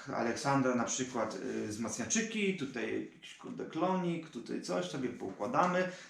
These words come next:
Będziemy odwzorowywać brzmienie Majera z tej płyty. A Majer, fru, preset tutaj, tara, włącza,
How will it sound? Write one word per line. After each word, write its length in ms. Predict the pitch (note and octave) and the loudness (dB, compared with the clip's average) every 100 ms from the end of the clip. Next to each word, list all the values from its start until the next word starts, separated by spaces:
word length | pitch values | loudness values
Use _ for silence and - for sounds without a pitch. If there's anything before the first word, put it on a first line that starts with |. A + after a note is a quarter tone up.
| - | 2
Będziemy 460 | B2+ B2+ D#3 - | 4 6 4 2
odwzorowywać 600 | B2+ A#2+ C3 C3+ C#3+ C3+ - | 0 0 2 2 4 2 0
brzmienie 400 | - C#3+ C#3+ C3 | -2 0 4 6
Majera 340 | B2 C#3 C3+ | 6 6 4
z 100 | - | 4
tej 100 | B2 | 0
płyty. 300 | - A#2 - | 0 -2 4
A 80 | B3 | 6
Majer, 420 | A3 G3 F3+ E3+ - - - _ - - - - | 8 10 8 6 -2 -12 -20 _ 4 4 0 -6
fru, 480 | - G3+ G3+ C#3+ - - - - _ - - - - - - - | 4 10 12 12 8 0 -14 -20 _ -20 -20 -20 -18 -18 -12 6
preset 640 | C4 A3+ F3+ - A2+ - | 12 12 12 12 4 0
tutaj, 340 | C3 B2+ A#2 | 0 2 2
tara, 600 | - A3 F3+ D#3 C3+ A#2+ A2+ | 10 12 12 12 12 10 4
włącza, 600 | D#3 D#3 C#3 C3+ B2 | 8 8 8 6 6